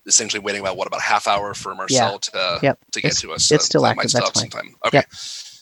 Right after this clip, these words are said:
Speaker 1: So, yeah, so I'll cast, uh, invisibility on Emmerin, and when I do so, essentially she essentially just becomes, like, perfect camouflage for any surface that she's on or near.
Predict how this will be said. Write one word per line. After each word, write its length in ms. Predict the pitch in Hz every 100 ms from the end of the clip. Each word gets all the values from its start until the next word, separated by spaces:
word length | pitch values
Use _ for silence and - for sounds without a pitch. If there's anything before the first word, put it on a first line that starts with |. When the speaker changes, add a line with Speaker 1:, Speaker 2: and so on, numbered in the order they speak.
| -
Speaker 1:
So, 160 | - 95 - -
yeah, 140 | 107 -
so 140 | 123
I'll 60 | 113
cast, 400 | 131 117 - - -
uh, 260 | 117 110 107
invisibility 580 | 117 120 117 120 117 110
on 180 | 107 107
Emmerin, 340 | 113 107 104 101
and 80 |
when 100 | 110
I 100 | 104
do 180 | 107 120
so, 160 | 113 107
essentially 600 | - 120 113 117 107 104
she 380 | - 110 101 95 - - - - - 127
essentially 320 | - 139 123
just 160 | - -
becomes, 200 | 123 110
like, 180 | 101 -
perfect 340 | 131 110 -
camouflage 680 | - 117 107 - 104 101 98
for 180 | 110 104
any 140 | 101
surface 500 | - 113 104 101 -
that 80 | -
she's 320 | - 107 - -
on 240 | 101 95
or 80 | 90 -
near. 320 | 85 82 139